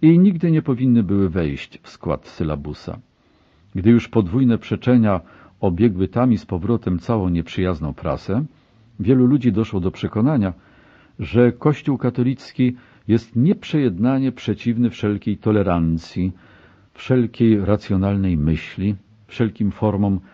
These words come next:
separacji małżeńskiej, wszelkiemu samookreśleniu się narodów oraz wszelkim formom dobroczynności społecznej. W aspekcie politycznym z perspektywy czasu wydaje się rzeczą zadziwiającą,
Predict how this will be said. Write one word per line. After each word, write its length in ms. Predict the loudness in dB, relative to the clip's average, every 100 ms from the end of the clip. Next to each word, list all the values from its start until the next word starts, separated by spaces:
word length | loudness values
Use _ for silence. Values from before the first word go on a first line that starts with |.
| _ _
separacji 720 | -2 0 2 2 0 -2 -4
małżeńskiej, 920 | -4 -2 -4 -2 -4 -6 -8 -6 -6 -12 _ _ _
wszelkiemu 500 | -4 0 0 2 2
samookreśleniu 920 | 2 2 2 2 -2 -6 -2 0 0
się 240 | -2 -6 -6 -10 _ _
narodów 680 | -2 0 0 -2 -4 -8 -16 _ _ _ _
oraz 280 | 4 4 4
wszelkim 420 | -4 -4 0 0
formom 440 | 2 2 2 2 -2 -10 _ -2
dobroczynności 1000 | 0 2 0 -2 -2 -2 -2 -6 -12
społecznej. 760 | -16 -10 -8 -8 -10 -14 -14 -14 -20 _ _ _ _ _ _ _ _ -20 _ -2
W 100 | 0
aspekcie 400 | 0 -2 -2 -2
politycznym 800 | 0 -2 -2 -6 -2 0 0 -4 -12 _ _
z 120 | -10
perspektywy 560 | -4 -4 -4 -2 -2 0
czasu 300 | -2 -4 -4
wydaje 340 | -2 -2 -2
się 120 | -4
rzeczą 320 | -6 -6 -6 -6
zadziwiającą, 840 | -4 -4 -2 -2 -2 -2 -4